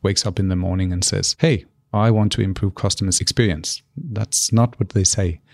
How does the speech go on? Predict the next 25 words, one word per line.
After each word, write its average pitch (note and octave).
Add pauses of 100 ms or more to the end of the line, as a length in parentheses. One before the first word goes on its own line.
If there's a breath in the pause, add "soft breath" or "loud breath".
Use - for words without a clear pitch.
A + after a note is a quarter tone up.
(440 soft breath)
They G2+
say, F#2
"I F#2
have G2
a -
problem G2
that F#2
I F#2
would F#2
like E2+
to -
solve." F#2 (420 soft breath)
And G#2+
that's A2+
when G2
C G2
X F2
come F#2 (180)
into F#2+
the F#2+
equation. F2+ (420 loud breath)
So G#2 (420)
it's A#2+
always A#2+
about F#2+